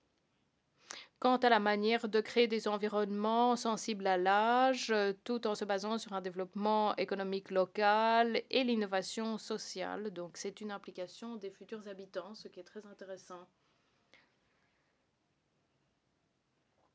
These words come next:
Donc, le nouveau paradigme du logement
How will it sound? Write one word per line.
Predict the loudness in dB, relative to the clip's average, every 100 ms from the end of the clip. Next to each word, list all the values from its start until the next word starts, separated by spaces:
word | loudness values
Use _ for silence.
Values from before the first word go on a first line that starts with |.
| _ -20 -18 -2
Donc, | 2 6
le | 6
nouveau | 6 4 4 6
paradigme | 4 2 -4 -4 -4
du | -6 -6 -4 -2
logement | 0 -2 -2 -4 -2 0 0 0 0 -2